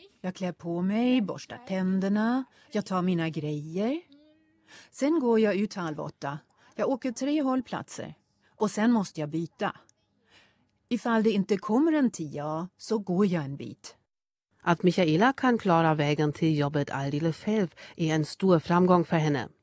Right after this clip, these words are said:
Speaker 2: Hon gillar inte att gå ut ensam sedan hon en gång nästan kördes över av en spårvagn. De gånger hon klarar av att ta sig fram på egen hand är hon väldigt stolt. Sedan en tid tillbaka har Michaela en mobil och det känns tryggare.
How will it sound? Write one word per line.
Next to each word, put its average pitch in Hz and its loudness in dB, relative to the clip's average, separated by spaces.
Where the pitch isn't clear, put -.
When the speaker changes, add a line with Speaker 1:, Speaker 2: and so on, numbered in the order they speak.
Speaker 2:
Hon 202 6
gillar 233 4
inte 254 4
att 175 0
gå 160 4
ut 165 2
ensam 175 0
sedan 143 -2
hon 147 0
en 165 2
gång 160 2
nästan 160 0
kördes 170 -2
över 165 2
av 131 -6
en 143 -6
spårvagn. 160 0
De 151 4
gånger 202 4
hon 220 2
klarar 151 2
av 190 -4
att 151 -4
ta 143 -6
sig 143 -4
fram 156 -2
på 170 -2
egen 156 2
hand 165 2
är 151 -2
hon 135 -4
väldigt 143 -2
stolt. - -4
Sedan 220 4
en 285 2
tid 214 -2
tillbaka 160 2
har 277 2
Michaela 202 0
en 196 0
mobil 202 0
och 139 -6
det 151 -4
känns 143 -10
tryggare. 147 -2